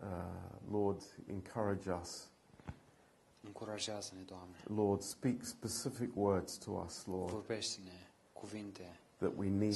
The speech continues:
Speaker 1: to hear.
Speaker 2: specifice de care avem nevoie.
Speaker 1: Um, Lord, we are weak and so much needing you, Lord.
Speaker 2: Suntem slabi și avem mare nevoie de tine.
Speaker 1: Um, but we just ask for your blessing.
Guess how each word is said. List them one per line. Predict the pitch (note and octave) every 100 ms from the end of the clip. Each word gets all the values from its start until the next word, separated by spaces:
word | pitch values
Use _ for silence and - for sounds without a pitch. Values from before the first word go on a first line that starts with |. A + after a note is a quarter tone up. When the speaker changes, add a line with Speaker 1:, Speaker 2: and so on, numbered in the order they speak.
| G#2
Speaker 1:
to | G2+
hear. | F#2 F#2+ F2
Speaker 2:
specifice | E2 - - - _ _ _ _ -
de | G#2
care | F#2+ G2+ G2 F#2+ - -
avem | G2+ G#2
nevoie. | G2+ F#2+ F#2 E2+ E2 - - - _ _ -
Speaker 1:
Um, | G2+ F#2+ F#2 F#2 F#2+ G2+
Lord, | G#2 G#2+ F#2+
we | G2+
are | G2
weak | G#2 A2+ A2+ - - - - - - - -
and | - F#2+ F#2 F2+ F#2
so | - A#2+ A2
much | G#2+ F2+ G#2+ - -
needing | G2+ G#2 G2+ F#2+ F#2
you, | F#2+ F#2 E2 - - E2+
Lord. | F2 F2 F#2 - -
Speaker 2:
Suntem | - - A2 G2+ G2
slabi | - - G#2+ A#2+
și | -
avem | G#2 A2+ G#2+
mare | A2 G#2+
nevoie | G2+ G2 F#2+
de | F#2
tine. | F2 - F2 E2 - - - -
Speaker 1:
Um, | G2 F2 E2+ F2+
but | G2+ F2
we | G2+ F#2+
just | G2+ F#2+ - - - _ - - -
ask | - A2 - -
for | A2
your | G#2+
blessing. | G#2 G2 F#2 -